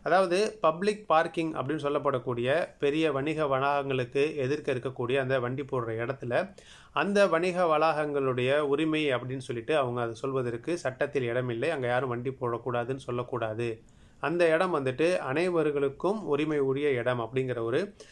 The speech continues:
விஷயத்தை வந்துட்டு சொல்லியிருக்கிறாங்க. So, அந்த கடைக்கு வரக்கூடிய கஸ்டமர் மட்டுமே போடக்கூடிய இடம்னு, ரோட்ல அந்த கடைக்கு எதிர்க்க இருக்கக்கூடிய அந்த இடத்த யாரும் அடைச்சி வைக்கக்கூடாது அப்படிங்கிறத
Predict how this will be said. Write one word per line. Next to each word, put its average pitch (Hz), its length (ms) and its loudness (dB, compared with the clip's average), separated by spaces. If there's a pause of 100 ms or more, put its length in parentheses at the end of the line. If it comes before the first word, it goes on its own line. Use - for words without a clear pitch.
(200)
விஷயத்தை 160 400 0
வந்துட்டு 131 480 -2
சொல்லியிருக்கிறாங்க. 143 680 0
So, 139 300 2
அந்த 131 320 0
கடைக்கு 147 600 0
வரக்கூடிய 139 480 2
கஸ்டமர் 139 380 -2
மட்டுமே 131 360 -2
போடக்கூடிய 139 440 0
இடம்னு, 131 560 -2 (480)
ரோட்ல 170 520 4
அந்த 131 380 -2
கடைக்கு 139 340 0
எதிர்க்க 135 340 0
இருக்கக்கூடிய 127 640 -2
அந்த 127 240 -4
இடத்த 127 540 -2
யாரும் 143 500 -4 (160)
அடைச்சி 139 280 -2
வைக்கக்கூடாது 123 800 -2
அப்படிங்கிறத 120 380 -2